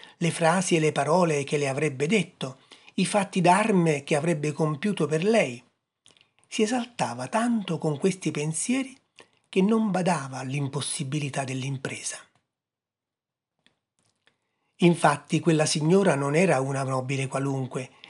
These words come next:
e neppure una contessa o una duchessa, ma il suo era più elevato di qualunque altro rango di quelle.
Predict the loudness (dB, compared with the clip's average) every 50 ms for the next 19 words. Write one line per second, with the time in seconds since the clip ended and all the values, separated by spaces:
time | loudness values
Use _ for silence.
0 | -12 -4 0 2 4 4 2 0 0 2 2 4 4 2 2 2 0 -2 -2 -4
1 | -4 -4 -2 0 0 0 0 0 -2 -2 -2 -2 -2 0 0 -2 -2 -4 -2 -2
2 | -2 -2 0 -2 -4 -6 -6 -8 -12 -14 -18 _ _ _ _ _ _ _ _ _
3 | _ -8 -8 -6 -8 -8 -8 -8 -6 -4 -2 -2 -2 -2 -4 -8 -14 _ _ _
4 | _ _ _ -6 -4 -4 -4 -4 -8 -10 -6 -2 0 0 0 0 -2 -2 -2 -2
5 | -4 -4 -4 -6 -6 -6 -6 -6 -4 0 2 2 2 2 0 0 -2 -2 -2 -4
6 | -6 -8 -6 -6 -6 -6 -6 -6 -6 -6 -6 -4 -6 -6 -8 -10 -14 -16 -16 -16
7 | -20 -20 -20